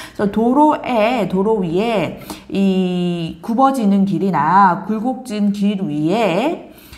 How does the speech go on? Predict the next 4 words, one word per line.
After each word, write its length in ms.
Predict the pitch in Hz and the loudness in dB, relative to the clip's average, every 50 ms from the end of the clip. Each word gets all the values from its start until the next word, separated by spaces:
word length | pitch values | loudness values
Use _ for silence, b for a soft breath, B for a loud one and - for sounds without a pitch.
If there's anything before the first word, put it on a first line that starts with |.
| B B B | B B B
이렇게 320 | 202 214 202 208 220 202 | -6 -4 -2 0 -2 -2
조경을 760 | 202 - 202 180 180 180 247 254 262 262 247 247 240 233 233 226 | 2 4 4 4 4 2 2 2 2 2 2 2 0 0 0 0
조성하는 680 | - 190 160 180 - 247 240 226 202 196 196 196 196 | 0 -2 -2 0 -2 -2 0 0 0 2 2 0 0
것은 1120 | 196 - 131 127 - - - 220 240 247 233 220 202 180 160 139 131 127 - - - - | 0 -2 -4 -4 -4 -6 -4 -2 0 0 2 2 2 2 0 -2 -4 -6 -8 -10 -12 -16